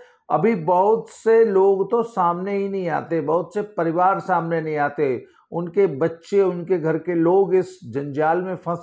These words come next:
चुके हैं, परंतु अभी उन्होंने किसी को बताया नहीं है। वो ओपनली डिक्लेयर नहीं करते कि हमारे घर का एक बच्चा भी इस जाल में फंस चुका है, इस खाई में गिर चुका है।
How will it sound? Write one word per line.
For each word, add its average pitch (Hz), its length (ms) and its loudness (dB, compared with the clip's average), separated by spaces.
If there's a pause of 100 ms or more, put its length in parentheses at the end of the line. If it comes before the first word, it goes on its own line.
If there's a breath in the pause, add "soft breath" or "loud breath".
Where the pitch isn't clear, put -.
चुके 185 240 -4
हैं, 202 440 -8
परंतु 190 320 0
अभी 185 240 2
उन्होंने 196 300 -2
किसी 185 300 -10
को 180 220 -2
बताया 151 460 2
नहीं 180 260 -6
है। 98 300 -12 (1500)
वो 180 180 2
ओपनली 208 540 0
डिक्लेयर 190 480 2
नहीं 202 200 -2
करते 202 380 -2
कि 190 80 -2
हमारे 170 360 2
घर 165 160 0
का 170 140 -2
एक 160 220 0
बच्चा 156 320 -2
भी 165 140 -2
इस 156 240 -8
जाल 143 300 -2
में 151 140 -8
फंस 135 240 -14 (100)
चुका 127 260 -10
है, 95 220 -12 (1300)
इस 139 220 -10
खाई 135 240 -2
में 139 180 -8
गिर 127 140 -2
चुका - 320 -14
है। 92 220 -20